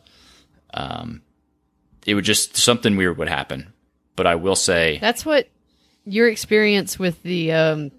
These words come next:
Speaker 2: like, coasting fast and then going, like, half throttle
Speaker 1: Yeah.
Speaker 2: and getting a,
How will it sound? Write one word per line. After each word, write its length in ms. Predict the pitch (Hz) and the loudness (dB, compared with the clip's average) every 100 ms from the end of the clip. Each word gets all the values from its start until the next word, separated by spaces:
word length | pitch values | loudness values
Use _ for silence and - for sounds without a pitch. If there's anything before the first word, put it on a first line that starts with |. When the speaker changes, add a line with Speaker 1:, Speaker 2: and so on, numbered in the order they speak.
| _ _ | _ _
Speaker 2:
like, 320 | 165 165 151 _ - | -4 -2 -2 _ -6
coasting 580 | - 202 - 202 190 | 2 2 2 0 0
fast 500 | 185 180 170 160 - | 0 0 2 0 -2
and 160 | 170 160 | -8 -6
then 180 | 160 160 | -6 -4
going, 300 | 160 160 156 | -4 -2 -2
like, 160 | 139 | -6
half 320 | - 165 165 - | -6 -2 -2 -2
throttle 440 | 165 151 160 175 - _ | -8 -6 -4 -6 -8 _
Speaker 1:
Yeah. 240 | - 170 - | -2 -2 -2
Speaker 2:
and 200 | 156 160 | -4 -6
getting 300 | 151 151 156 151 | -2 -4 -4 -6
a, 180 | 143 | -8